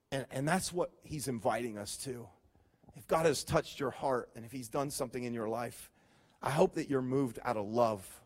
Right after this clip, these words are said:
not, not guilt. So he says, "I release you from that." But I need you to also understand the promise that is attached to being generous, the blessing.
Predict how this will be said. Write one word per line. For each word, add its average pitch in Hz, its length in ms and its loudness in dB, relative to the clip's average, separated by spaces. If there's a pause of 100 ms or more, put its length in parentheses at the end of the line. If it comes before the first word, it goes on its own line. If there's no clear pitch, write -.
(800)
not, 151 340 6
not 139 280 2
guilt. - 400 2 (540)
So - 160 -8
he 135 120 -4
says, 127 240 -8 (140)
"I 160 220 -4
release 160 420 -2
you 107 40 -10
from - 200 -14
that." - 220 -14 (1000)
But 160 120 8
I 160 100 8
need 196 320 0
you 202 80 -4
to 180 80 4
also 156 520 0
understand 131 800 -4 (340)
the 127 120 -2
promise 190 880 -2 (100)
that 131 160 -6
is 127 140 -4
attached - 840 -8 (640)
to 127 80 -6
being 120 200 0
generous, 107 600 -6 (1160)
the 147 60 0
blessing. 117 460 0